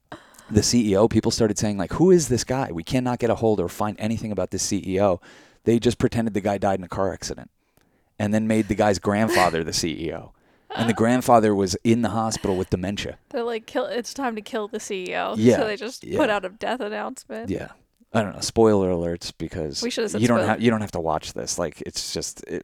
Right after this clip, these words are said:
Speaker 1: it, it's what you think it is. It's just ridiculous, over the top, coked out, Adderall,
Speaker 2: But the
Speaker 1: like,
Speaker 2: thing is,
Speaker 1: know-it-all
Speaker 2: because they
Speaker 1: bullshit.
Speaker 2: fake, because they faked everything down the line, they
Speaker 1: Yeah.
Speaker 2: have legitimate sources being like,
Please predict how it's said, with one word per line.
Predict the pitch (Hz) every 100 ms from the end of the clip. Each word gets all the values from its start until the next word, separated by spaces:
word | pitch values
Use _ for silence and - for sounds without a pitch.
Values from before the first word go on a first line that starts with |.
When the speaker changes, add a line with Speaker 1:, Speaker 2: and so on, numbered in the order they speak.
| -
Speaker 1:
it, | - 101
it's | 131 -
what | 117 120
you | 101
think | 95 92 85
it | 82
is. | 64 73 - -
It's | - - -
just | 85 - -
ridiculous, | 90 87 98 92 101 87 82 -
over | 92 92 92
the | 85
top, | - 87 80 78 - _ _ _ _ _ _ _ _
coked | - 120 107 - 95
out, | 90 87 78 -
Adderall, | 90 98 98 95 92 90 90 90 87 -
Speaker 2:
But | - 269
the | -
Speaker 1:
like, | 269
Speaker 2:
thing | 294
is, | 277
Speaker 1:
know-it-all | - 104 101 92
Speaker 2:
because | 92 92 262
they | 90
Speaker 1:
bullshit. | 254 -
Speaker 2:
fake, | 254 254 202 185 - _ - 220
because | 214 240
they | 233 214
faked | - 202 202 -
everything | 180 196 196 202 190
down | 180 185 185
the | 175
line, | 165 175 180 190 196
they | 202 196
Speaker 1:
Yeah. |
Speaker 2:
have | 220 208
legitimate | 220 196 180 - 202 214 196
sources | - 165 165 - 175
being | - 180 165
like, | - 71 -